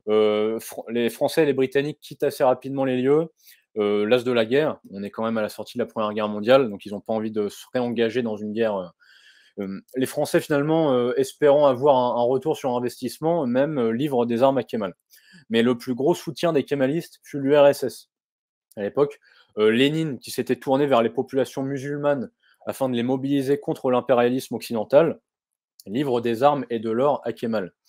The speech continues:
Euh, ce que l'on nomme aujourd'hui, euh, l'islamo-gauchisme, hein, ça, ça ne date pas d'hier.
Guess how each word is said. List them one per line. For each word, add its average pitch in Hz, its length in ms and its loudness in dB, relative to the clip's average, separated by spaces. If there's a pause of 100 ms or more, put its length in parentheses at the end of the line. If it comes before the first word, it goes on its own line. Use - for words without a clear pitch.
(340)
Euh, 98 100 -4
ce - 80 -8
que 113 120 -2
l'on 113 180 0
nomme 127 180 0
aujourd'hui, 120 380 0
euh, 120 40 0
l'islamo-gauchisme, 113 840 -6
hein, 117 100 -4
ça, 98 280 -8
ça - 120 -8
ne 101 80 -6
date 196 160 -6
pas 113 120 -2
d'hier. 107 220 -6